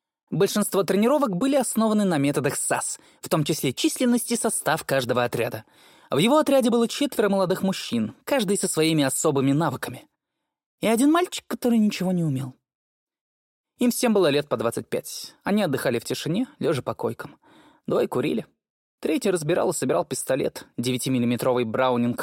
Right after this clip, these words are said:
High Power. У всех были позывные: Волк, Лис, Орёл и Змей. Алекса назвали Щенком. Лидером отряда был парень с пистолетом «Волк». Невысокий,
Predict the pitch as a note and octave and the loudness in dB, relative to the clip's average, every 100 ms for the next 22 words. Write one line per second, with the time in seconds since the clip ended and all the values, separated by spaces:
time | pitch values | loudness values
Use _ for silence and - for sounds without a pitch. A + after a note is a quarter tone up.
0 | - A#2+ _ - A#2 A#2 - _ _ _ | -4 -6 _ -4 -2 -2 -6 _ _ _
1 | _ _ _ _ _ - - A3 D#3+ C3 | _ _ _ _ _ -6 -2 0 0 0
2 | A#2+ A2+ A#2 A2+ G#2+ _ - B2+ - - | 0 0 0 -2 -4 _ -4 -2 -2 -4
3 | _ - - F#2 C3+ D#3 - - - A#2+ | _ -18 -8 -4 -2 -4 -8 -12 -8 -4
4 | A#2 B2 D3+ - D3+ _ _ E3+ B2+ B2+ | -2 0 -2 -4 -10 _ _ 0 0 -2
5 | - _ _ _ _ _ _ _ - A2 | -6 _ _ _ _ _ _ _ -4 -2
6 | D4+ - C#3+ C3 E3+ D3 A2+ - A2 _ | 0 -2 -2 0 0 -2 -6 -8 -10 _
7 | _ _ _ _ _ _ _ _ _ B2 | _ _ _ _ _ _ _ _ _ 0
8 | G#3+ G#3+ A#3 A#3+ B3+ C4+ A#3 A3 - G#3+ | 2 2 2 2 2 2 2 0 0 0
9 | G3+ - - G3+ - A3 F3+ A2+ A2 C#3+ | 0 -2 -4 -2 -2 -2 0 -2 -2 -2
10 | - - _ _ _ _ - F3 - A3+ | -4 -10 _ _ _ _ -2 -2 0 -4
11 | A3+ G3 | -4 -8